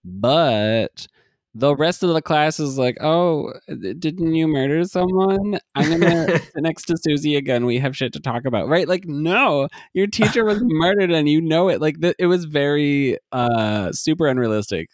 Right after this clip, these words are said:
Speaker 1: Like, I think they painted a world where no one gives a shit about murder, where I think they intended to give it, like, paint a p-, character that didn't, uh,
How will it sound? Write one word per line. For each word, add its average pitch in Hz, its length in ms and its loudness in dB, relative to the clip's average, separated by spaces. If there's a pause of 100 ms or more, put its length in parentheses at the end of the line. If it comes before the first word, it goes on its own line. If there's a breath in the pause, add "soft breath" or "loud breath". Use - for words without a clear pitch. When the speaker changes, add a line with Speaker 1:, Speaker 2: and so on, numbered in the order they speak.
(100)
Speaker 1:
Like, 98 280 -4
I 127 120 -4
think 123 200 -2
they 135 100 0
painted 110 380 -6
a 104 120 -2
world 110 640 0
where 104 100 0
no 101 120 -2
one 98 100 -2
gives 90 180 -4
a 87 40 -4
shit 85 180 -6
about 82 220 -6
murder, 80 340 -10 (140)
where 104 180 -2
I 95 100 -4
think 95 200 -16
they 92 200 -6
intended 101 580 -4
to 92 140 -4
give 92 220 -8
it, 92 160 -8
like, 95 240 -6
paint 101 220 -6
a 92 260 -4
p-, - 80 -20 (200)
character 147 500 -4
that 107 100 -4
didn't, 90 380 -10 (680 soft breath)
uh, 80 280 -8